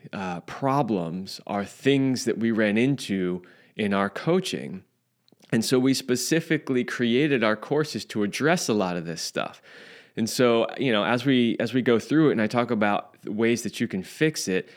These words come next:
I'll reference, "Hey, yeah, this is in this course. It's in, you know, Power Up Your Erections, or it's in Master Your Ejaculation, or it's in Sexual Mastery," right? I'll, I'll let you know when those things are appropriate.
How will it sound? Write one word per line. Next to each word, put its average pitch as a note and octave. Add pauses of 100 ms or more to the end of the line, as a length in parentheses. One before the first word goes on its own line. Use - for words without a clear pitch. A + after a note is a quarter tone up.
(160)
I'll B2
reference, B2+
"Hey, B2
yeah, A#2
this F2+
is F#2
in G2
this G2+
course. F#2
It's E2+
in, F#2 (400)
you F#2
know, F#2
Power G2+
Up G2
Your G#2
Erections, G2+
or F2+
it's F2+
in G2
Master G2
Your G2
Ejaculation, G2
or E2
it's -
in G2
Sexual G2
Mastery," G2
right? F2+ (300)
I'll, G#2
I'll G#2
let B2+
you B2
know A#2
when G#2
those G#2
things G2
are F2+
appropriate. F2+